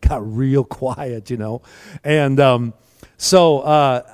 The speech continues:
I mean, I, it was the beginning of God's judgment. You know, we have to remember God, God loves people, and of course in Christ there's salvation, but God does have a limit. You know, he does have a limit, and he will at some point, you know, judge. And really,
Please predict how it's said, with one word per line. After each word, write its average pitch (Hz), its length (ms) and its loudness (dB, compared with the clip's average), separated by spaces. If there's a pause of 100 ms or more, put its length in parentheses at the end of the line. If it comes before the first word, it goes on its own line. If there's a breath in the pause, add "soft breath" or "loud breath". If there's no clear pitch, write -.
(240)
I 175 80 0
mean, 165 160 0
I, 151 220 2
it 147 120 -4
was 139 120 -2
the 139 80 -4
beginning 147 400 -2
of 127 80 -2
God's 139 300 0
judgment. 160 420 -2
You 202 80 -2
know, 202 180 2 (340 loud breath)
we 151 340 -4
have 202 220 0
to 170 60 -6
remember 165 380 -4
God, 151 420 -2 (300)
God 160 200 -8
loves 147 320 -4
people, 151 380 -8
and 147 80 -8
of 113 80 -10
course 143 300 -2
in 139 120 -8
Christ 135 460 -8
there's 120 160 -8
salvation, 131 580 -2 (240 loud breath)
but 120 140 -14
God 185 240 -6
does 220 220 0
have 220 160 0
a 233 40 0
limit. 170 500 -2 (440)
You 156 120 -10
know, 151 180 -4
he 139 120 -6
does 165 240 -2
have 202 160 0
a 196 40 0
limit, 165 420 -2
and 143 240 -6
he 151 160 -4
will 156 320 2
at 143 80 -4
some 175 300 -4
point, 160 420 0 (360 soft breath)
you 139 100 -8
know, 147 160 0
judge. 156 420 0
And 147 240 -4
really, 180 420 0